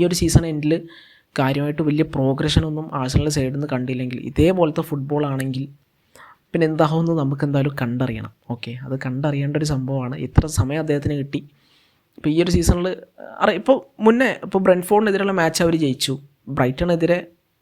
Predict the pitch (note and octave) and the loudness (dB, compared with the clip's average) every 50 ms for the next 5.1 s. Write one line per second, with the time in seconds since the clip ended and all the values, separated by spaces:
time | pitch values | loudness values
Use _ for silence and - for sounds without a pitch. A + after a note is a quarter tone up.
0 | _ - D3 D3 C#3 C#3 - D3+ D3+ D3 D3+ - G#3 - F#3 D3 C#3+ C#3+ C#3 C3+ | _ -14 -12 -12 -10 -4 -2 -2 -2 -2 -2 -4 -4 -4 -4 -4 -2 -2 -2 -2
1 | B2 A2+ A#2+ A#2 C3 C#3 D#3 E3 E3+ E3+ D#3 D#3 D3+ C#3+ C#3 C3+ C3+ C3+ C#3 C3 | -2 -2 -2 -2 -4 -4 -2 -2 -2 0 0 0 0 -2 -2 -2 -4 -6 -6 -6
2 | A#2+ B2 A#2+ B2 C3+ C#3+ D3 D#3+ C#3 C3+ C3+ C#3 - E3 C#3 B2 A#2+ - - A#2 | -6 -6 -6 -4 -4 -2 -2 -2 -2 -2 -2 0 0 0 -2 -2 -4 -6 -8 -10
3 | - - - _ - - - - - - - - - - E3+ G#3 G#3+ - - _ | -10 -12 -18 _ -20 -20 -18 -16 -16 -16 -18 -10 0 2 4 4 4 2 0 _
4 | _ _ _ _ _ _ _ _ _ _ _ _ _ _ _ - - D3+ F3 F#3+ | _ _ _ _ _ _ _ _ _ _ _ _ _ _ _ 0 4 6 6 6
5 | G3 G#3+ | 6 4